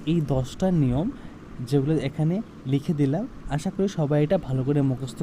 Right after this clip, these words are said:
করবে। আর এখান থেকে পরীক্ষার মধ্যে কিন্তু সূত্রগুলা মতন প্রশ্ন আসতে পারে। তো যদি আজকের ভিডিও তোমাদের কাছে ভালো লেগে থাকে, আমি চাইবো অবশ্যই এটা তোমরা ভালো করে মুখস্থ করো।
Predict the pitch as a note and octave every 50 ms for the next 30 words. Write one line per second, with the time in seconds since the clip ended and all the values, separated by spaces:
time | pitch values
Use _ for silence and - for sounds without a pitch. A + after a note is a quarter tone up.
0 | D3+ D#3 D3+ D3 E3 G3+ B3+ - - - - - - C3+ C#3 C#3+ D3 - E3 E3
1 | D#3+ F#3+ G3 G3 - C#3 C3+ B2+ - - C3 B2+ B2+ B2 A#2+ C3+ C3 C#3 C#3 C#3
2 | C3+ - F#3 G#3+ - - - - - A#2 A#2+ C#3 G3 B3+ - - - - - -
3 | - - - - - - - - - - - - C3 C3+ C#3 C3+ - F3 G3+ C4
4 | C#4+ - - - - - - - B2+ B2 - - F3 D#3 B2+ A#2 - - - A2+
5 | A2 A2 G#2+ G2+ - - - - - - - - - - - - - - B2+ -
6 | E3 E3+ G#3 G#3 F#3+ F3 - - - A3 G3+ E3+ D#3 D3+ C#3 C3+ D#3 E3 - C#3
7 | C3+ B2+ A#2+ B2+ A#2+ B2 - - B2 - - A#2+ B2 B2 B2 B2+ B2+ - C#3 C3
8 | - F#3+ - - - - - - - - - C#3+ C#3+ C#3+ D3 E3+ E3 E3 E3+ F3+
9 | F#3+ - - - C#3+ D#3 F3+ F#3+ - - - G#3+ G#3+ - - - - - - -
10 | - D3 D3+ C#3+ D3 D#3 E3 D#3 C#3 C3+ C#3+ C3+ - D#3 D3 C#3 C3+ B2+ D3 D3
11 | - - D3 B2+ D3 F3+ C4